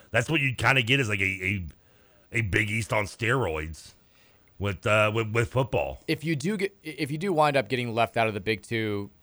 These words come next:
Speaker 2: for football, at that point, like, your major push has to be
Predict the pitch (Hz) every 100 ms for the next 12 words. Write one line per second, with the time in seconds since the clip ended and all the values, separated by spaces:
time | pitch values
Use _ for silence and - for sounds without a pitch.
0 | _ - 120 123 98 98 92 - _ _
1 | _ _ _ _ - 139 107 156 156 135
2 | 123 120 117 127 123 127 135 120 - 123
3 | 120 - 113 117 - 110 113 104 98